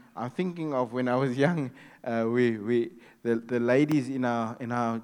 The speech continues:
church were not allowed to cut their hair. Like, I mean, you might think, "Ah, but you, your people don't need to cut your hair. It doesn't grow very long." Um, but,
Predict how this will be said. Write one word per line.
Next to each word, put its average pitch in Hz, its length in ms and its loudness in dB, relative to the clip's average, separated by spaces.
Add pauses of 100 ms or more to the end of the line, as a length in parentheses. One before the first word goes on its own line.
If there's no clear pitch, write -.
church 127 280 -4
were 120 80 0
not 123 160 2
allowed 117 280 0
to 123 60 -10
cut 117 180 -8
their 107 140 -6
hair. 110 180 -4 (760)
Like, 135 240 8
I 143 40 6
mean, 139 160 4
you 143 140 8
might 135 240 8
think, 131 180 2
"Ah, 127 240 6
but 123 240 0
you, 120 140 -6 (580)
your 120 140 0
people 139 400 -2 (180)
don't 143 200 0
need 147 160 2
to 190 60 -2
cut 127 220 -2
your 131 60 2
hair. 120 60 2
It 113 60 -6
doesn't 143 260 4
grow 143 160 2
very 123 200 0
long." 143 440 -4 (520)
Um, 117 320 -6 (1700)
but, - 120 -16